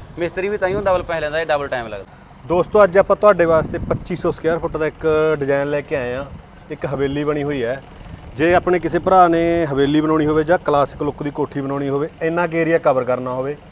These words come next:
Speaker 2: ਤਾਂ ਬਹੁਤ ਸੋਹਣਾ ਡਿਜ਼ਾਈਨ ਆ ਇਹ। ਬਾਈ ਹੋਰੀ ਆਪਣੇ ਨਾਲ ਮੌਜੂਦ ਨੇਗੇ, ਇਹਨਾਂ ਨਾਲ ਆਪਾਂ ਗੱਲਬਾਤ ਕਰਾਂਗੇ ਇਸ ਡਿਜ਼ਾਈਨ ਦੇ ਉੱਤੇ।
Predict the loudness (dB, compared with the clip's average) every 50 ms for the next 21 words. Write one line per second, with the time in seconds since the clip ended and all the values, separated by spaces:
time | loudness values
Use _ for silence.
0 | -20 -20 -20 -20 -20 -8 -6 -4 -4 -2 0 0 0 0 -2 -4 -4 -2 0 0
1 | 0 2 0 0 0 0 -2 -4 -6 -8 -10 -12 -16 -20 -20 -18 -8 -4 -2 0
2 | 0 2 2 2 2 2 0 -2 -4 -6 -6 -6 -4 -4 -6 -6 -6 -6 -6 -6
3 | -6 -6 -6 -6 -6 -6 -6 -4 -4 -4 -2 -2 -2 0 0 0 0 -2 -2 -4
4 | -4 -4 -4 -6 -6 -4 -4 -4 -4 -4 -4 -4 -2 0 0 0 -2 -4 -4 -4
5 | -4 -6